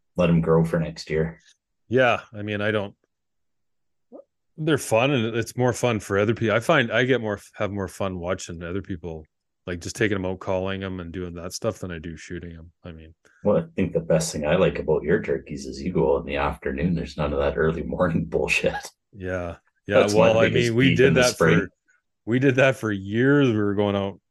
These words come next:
Speaker 2: early in the morning, chasing those dumb things. And then finally, you know, just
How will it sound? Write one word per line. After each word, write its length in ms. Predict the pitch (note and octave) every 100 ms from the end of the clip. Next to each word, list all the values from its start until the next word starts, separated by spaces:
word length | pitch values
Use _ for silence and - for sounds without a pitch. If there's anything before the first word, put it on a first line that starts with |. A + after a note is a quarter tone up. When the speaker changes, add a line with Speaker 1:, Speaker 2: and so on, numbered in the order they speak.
| _ _
Speaker 2:
early 280 | A2+ A2+ G#2+
in 80 | G#2
the 80 | G2
morning, 480 | G2 G2+ G2+ F2+ - _ -
chasing 360 | A2 G#2 G#2+
those 240 | G2 F#2+ E2+
dumb 240 | G2 F#2+
things. 380 | - G2 G2 F2+
And 120 | G2+
then 120 | G2+
finally, 600 | F2+ G#2 A2 B2 G#2+ G2+ - _ _ _ _ _ _ _ _
you 140 | G#2
know, 260 | G2 F#2+ F#2+
just 320 | G2 F#2+ -